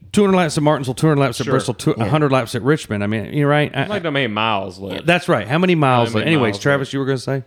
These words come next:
Speaker 3: I will say this. Uh, with the amount of road courses that have been on the schedule this year,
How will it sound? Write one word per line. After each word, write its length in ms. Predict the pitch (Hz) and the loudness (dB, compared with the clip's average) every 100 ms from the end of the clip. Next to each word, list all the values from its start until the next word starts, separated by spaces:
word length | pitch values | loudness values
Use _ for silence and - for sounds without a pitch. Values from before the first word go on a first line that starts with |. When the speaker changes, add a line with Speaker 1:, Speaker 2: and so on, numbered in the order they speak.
| - | 0
Speaker 3:
I 160 | 156 | 2
will 140 | 220 226 | 2 0
say 260 | - 180 | 0 2
this. 580 | 139 131 131 120 - - - - - | 4 4 4 2 -2 -10 -14 -14 -2
Uh, 360 | 139 131 127 - - | 2 4 2 0 2
with 300 | 139 135 143 | 2 2 2
the 100 | 131 | 4
amount 260 | 139 214 | 4 2
of 80 | 214 | 2
road 300 | 127 127 117 | 4 2 0
courses 560 | - 156 147 160 143 123 | 0 2 2 -2 -2 0
that 80 | |
have 100 | 110 | 0
been 160 | 104 123 | 2 2
on 160 | 123 110 | 2 0
the 60 | |
schedule 520 | - - 113 110 131 | -4 -2 -2 0 0
this 300 | 120 131 - | 2 0 0
year, 260 | 139 139 | -2 0